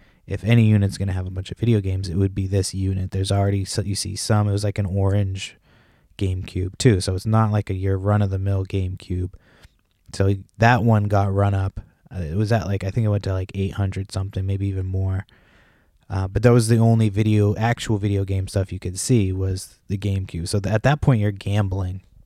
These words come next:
almost a thousand dollars that that's not the only video game stuff. So it just, it's crazy. The storage units go for so much money.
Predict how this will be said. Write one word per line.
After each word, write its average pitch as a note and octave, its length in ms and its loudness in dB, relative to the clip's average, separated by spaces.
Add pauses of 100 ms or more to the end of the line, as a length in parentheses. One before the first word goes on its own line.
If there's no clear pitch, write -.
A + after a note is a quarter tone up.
(600)
almost G2+ 320 -2
a - 20 -10
thousand F#2+ 380 0
dollars F#2 440 -2
that F2 260 -8 (340)
that's - 240 -4
not G2+ 300 -2
the F#2+ 160 -4
only F#2+ 220 -6
video F#2 340 -4
game F#2 280 -6
stuff. - 340 -12 (960)
So F#2 460 2 (1700)
it A#2+ 120 2
just, A#2 260 2
it's - 160 -2
crazy. G#2+ 420 0
The F#2+ 220 -6
storage G#2 480 -4
units F#2+ 240 -8
go F#2 160 -6
for - 140 -12
so G2 200 -6
much F#2+ 220 -12
money. F#2 380 -8